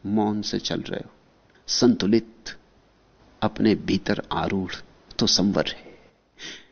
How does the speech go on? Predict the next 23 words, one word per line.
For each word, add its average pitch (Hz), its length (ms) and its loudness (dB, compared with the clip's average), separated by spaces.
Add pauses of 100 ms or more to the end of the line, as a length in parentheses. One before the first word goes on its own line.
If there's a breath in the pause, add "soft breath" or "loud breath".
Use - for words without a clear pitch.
शरीर 214 400 6
का 185 160 6
संवर 175 480 2 (140)
यानी 123 440 4 (300)
एकांत 117 580 -2
की 117 180 -4
क्षमता, - 640 -6 (320 soft breath)
वचन 147 460 4
का 196 180 4
संवर 143 500 2 (800)
यानी 117 480 6 (800 soft breath)
मौन 107 440 6
की 110 200 0
क्षमता, - 580 0 (800)
चुप 170 240 4 (180)
होने 92 240 2
की - 180 -6
क्षमता। - 580 -6 (1040 loud breath)
वचन 196 460 6
दूसरे 190 400 4
से 120 200 0
जोड़ता 98 460 -2
है, - 220 -12